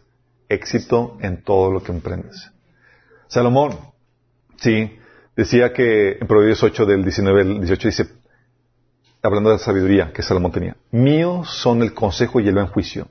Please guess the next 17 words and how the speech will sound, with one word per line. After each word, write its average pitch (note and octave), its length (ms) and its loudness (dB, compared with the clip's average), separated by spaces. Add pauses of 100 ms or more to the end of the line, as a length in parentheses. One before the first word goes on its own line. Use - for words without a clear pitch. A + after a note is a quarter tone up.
(140)
míos B2 260 2
son B2 180 0
el B2 80 2
entendimiento G2+ 680 -2
y - 20 2
el G2 100 -2
poder. F2+ 340 -2
Por G#2+ 160 0
mí C3+ 140 4
reinan C#3 400 0
reyes B2 300 0
y - 40 -8
promulgan G#2+ 500 2
leyes G#2 300 -2
justas A2+ 340 -2
los G2 140 0
gobernantes. G2 540 -4